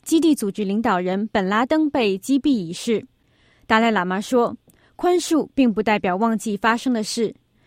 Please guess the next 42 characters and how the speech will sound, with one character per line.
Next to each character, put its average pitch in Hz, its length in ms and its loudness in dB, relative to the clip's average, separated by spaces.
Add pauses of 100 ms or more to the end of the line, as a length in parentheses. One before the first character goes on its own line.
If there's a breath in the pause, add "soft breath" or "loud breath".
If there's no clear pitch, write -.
(320)
如 294 120 4
果 311 160 6
有 254 160 6
些 285 160 0
事 330 160 -2
情 233 160 -2
很 190 240 -6
严 180 200 -4
重， - 200 0 (200)
那 226 120 0
就 233 120 0
有 190 180 2
必 285 220 4
要 220 180 4
采 - 180 -8
取 190 140 -8
对 214 240 4
策， - 300 -2 (340)
不 330 140 4
得 214 160 -2
不 202 160 -2
采 196 200 -8
取 - 140 -14
对 202 220 0
策。 196 280 -4 (1040)
报 254 120 6
道 202 160 2
说， 240 320 0 (220 soft breath)
达 240 120 6
赖 285 140 6
喇 202 160 6
嘛 214 140 2
的 240 100 2
话 247 320 0
似 - 180 -4
乎 285 140 -2
暗 262 240 4
示 226 300 -2 (160 soft breath)
美 233 180 2
国 226 220 4
击 302 180 0
毙 254 180 2